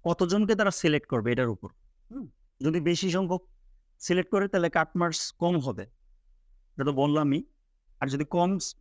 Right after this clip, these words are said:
সিলেক্ট করে, কাট মার্কস বেশি হবে। তবে ফিফটি ফাইভ প্লাস মাইনাসে যারা আছেন, তারা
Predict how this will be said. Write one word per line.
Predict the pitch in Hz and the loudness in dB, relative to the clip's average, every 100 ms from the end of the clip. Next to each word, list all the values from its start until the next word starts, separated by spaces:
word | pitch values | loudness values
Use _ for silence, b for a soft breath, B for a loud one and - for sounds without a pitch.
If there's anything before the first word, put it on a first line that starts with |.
| _ | _
সিলেক্ট | - 180 - | 0 0 2
করে, | 208 | 0
কাট | 214 175 170 | 0 0 0
মার্কস | 143 - | -2 -6
বেশি | 120 143 - 127 | -2 -2 0 -4
হবে। | 98 104 | -4 -2
তবে | 160 175 277 - _ _ - _ _ _ - - | 0 2 2 0 _ _ -20 _ _ _ -20 -6
ফিফটি | - 190 - 220 220 185 - _ _ _ _ - | -2 -2 -2 0 0 0 -8 _ _ _ _ -18
ফাইভ | - 165 175 185 | 0 2 2 0
প্লাস | 185 175 175 180 | 2 2 2 0
মাইনাসে | 165 156 151 170 | 2 2 0 -2
যারা | 147 143 143 202 _ _ - | 0 -2 -4 -10 _ _ -4
আছেন, | 143 - 143 196 _ - - _ _ - _ - - _ _ - - _ | -4 0 -2 -2 _ -20 -20 _ _ -20 _ -20 -20 _ _ -20 -20 _
তারা | 165 156 | 0 0